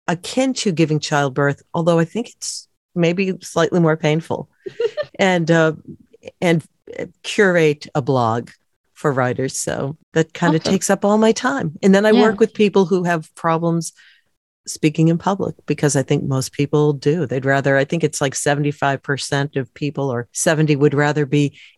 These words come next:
Speaker 1: inside the casket than the person who is celebrating the life of the person in the <laughs> casket. So
Speaker 2: Oh, wow.
Speaker 1: Isn't that crazy? Yeah,
Speaker 2: It
Speaker 1: that's
Speaker 2: is
Speaker 1: how
Speaker 2: a
Speaker 1: much
Speaker 2: bit, yeah.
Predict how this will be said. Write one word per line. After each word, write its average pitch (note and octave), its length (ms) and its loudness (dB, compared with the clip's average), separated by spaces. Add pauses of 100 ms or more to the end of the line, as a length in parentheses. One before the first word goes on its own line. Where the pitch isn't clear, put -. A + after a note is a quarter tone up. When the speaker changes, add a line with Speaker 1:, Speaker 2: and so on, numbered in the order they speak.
(120)
Speaker 1:
inside F#3+ 640 2
the F3 80 2
casket C3 720 -2 (460)
than E3 180 4
the D3+ 100 4
person E3 640 2 (220)
who E3+ 320 4
is D3 500 2
celebrating D3 920 2
the C#3+ 120 0
life D3 420 2
of A#2 160 -4
the A#2+ 60 -12
person C3 460 -4
in B2+ 120 -4
the C3+ 60 -2
<laughs> - 140 -4
casket. - 520 -4
So - 420 -6
Speaker 2:
Oh, B3 240 4
wow. E3+ 460 2 (560)
Speaker 1:
Isn't A3+ 260 0
that G4 180 2
crazy? A#3 720 -2 (220)
Yeah, G#3+ 280 -2
Speaker 2:
It C4 80 6
Speaker 1:
that's B3+ 100 4
Speaker 2:
is D4+ 100 -2
Speaker 1:
how F4 80 4
Speaker 2:
a - 20 0
Speaker 1:
much A3+ 100 0
Speaker 2:
bit, - 340 2
yeah. A3+ 440 2